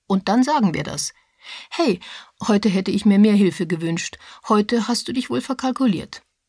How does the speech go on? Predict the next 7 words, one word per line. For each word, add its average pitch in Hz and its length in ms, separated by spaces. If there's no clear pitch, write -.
"Macht - 320
nichts, 180 340
das - 160
kann - 160
schon 165 140
mal 170 120
passieren." - 460